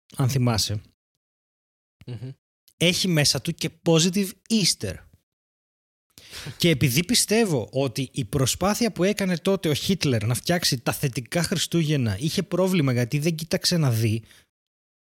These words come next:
Speaker 1: την αληθινή γιορτή της χριστιανοσύνης που χρειάζεται λίγο γυάλισμα, πρέπει να
Speaker 2: Ναι.
Speaker 1: είναι πιο χαρούμενο το Πάσχα.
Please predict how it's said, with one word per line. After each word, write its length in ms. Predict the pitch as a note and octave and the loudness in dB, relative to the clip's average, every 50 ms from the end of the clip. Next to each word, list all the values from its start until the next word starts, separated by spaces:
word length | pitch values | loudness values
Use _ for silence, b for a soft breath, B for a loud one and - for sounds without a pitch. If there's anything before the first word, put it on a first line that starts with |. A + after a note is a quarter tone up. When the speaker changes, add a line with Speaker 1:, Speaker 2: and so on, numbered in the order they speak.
| _ _ | _ _
Speaker 1:
την 220 | - E3 D#3+ D#3 | 0 0 2 4
αληθινή 560 | C#3+ C#3+ C#3+ C#3+ C3 - - C#3 C3 D3 F#3+ | 4 4 2 0 0 0 -2 -2 0 2 4
γιορτή 760 | B3+ B3 G3+ F#3+ E3+ D3 C#3+ - - - D3 C3+ A#2 G#2+ G2+ - B B B B B B B B B B | 2 4 4 2 2 2 2 -2 0 0 2 2 2 2 -2 -6 B B B B B B B B B B
της 160 | B - - - | B -2 0 0
χριστιανοσύνης 680 | - D3 - - D#3 C#3+ C#3 C3+ - D#3 C#3+ C#3 - | 0 -4 0 0 2 2 2 2 2 2 0 0 -2
που 100 | - D#3 | -4 -4
χρειάζεται 520 | C#3 - C#3+ C#3+ C#3 C#3 C#3 B2+ - - C3 | -2 0 2 2 4 4 4 2 2 2 2
λίγο 440 | B2+ B2+ C3 B2 A#2+ C3 B2 A2+ - B B B B B B B B B B B B B _ _ _ _ | 4 4 4 4 4 2 2 0 -4 B B B B B B B B B B B B B _ _ _ _
γυάλισμα, 800 | - A#2 D3+ D#3 D3 C#3+ C3+ C3 A#2 A2 A#2 G#2 G#2+ G#2 - - _ _ _ _ _ _ _ _ _ _ _ _ _ _ _ _ _ _ _ | -2 0 2 2 4 4 4 4 4 2 2 0 0 -2 -6 -12 _ _ _ _ _ _ _ _ _ _ _ _ _ _ _ _ _ _ _
πρέπει 240 | - E3+ A3 - A3 | 0 2 2 2 2
να 60 | A3 G3+ | 2 2
Speaker 2:
Ναι. 40 | |
Speaker 1:
είναι 120 | G3 A3 A3+ | 2 2 0
πιο 200 | - - - G3+ | 0 2 0 2
χαρούμενο 500 | - - F#3+ E3+ D3+ C3 B2 A#2 A2 G#2 | 2 2 2 2 2 2 2 0 0 -2
το 100 | F#2 G2 | -4 -6
Πάσχα. 440 | - - F2 - - - - - | -6 -6 -8 -8 -8 -12 -16 -20